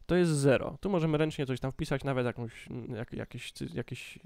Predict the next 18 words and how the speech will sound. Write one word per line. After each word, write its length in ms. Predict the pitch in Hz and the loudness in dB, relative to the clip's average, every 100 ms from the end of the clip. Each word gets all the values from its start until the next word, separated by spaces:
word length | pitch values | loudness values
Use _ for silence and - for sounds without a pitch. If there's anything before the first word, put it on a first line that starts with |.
| 131 | -14
słowo, 480 | - 175 160 127 120 | -4 2 2 2 -2
ale 140 | - 131 | -8 -6
to 100 | - | -4
na 100 | 131 | -4
razie 180 | 127 | -4
nam 120 | 123 120 | -4 -4
się 120 | 127 | -6
nie 80 | 120 | -6
przyda, 220 | 143 143 | -2 0
na 100 | 127 | 2
razie 200 | 123 127 | 0 -2
po 80 | - | -6
prostu 200 | 120 123 | -8 -6
te 60 | |
same 200 | 139 147 | -2 -2
cyferki. 500 | - 123 160 - 180 - - - - - _ _ _ - - - | -2 -2 -2 -2 -8 -8 -18 -20 -20 -20 _ _ _ -20 -14 0
Wartość 420 | 160 185 170 143 | 2 4 2 4
zero 360 | 139 139 131 | 6 6 6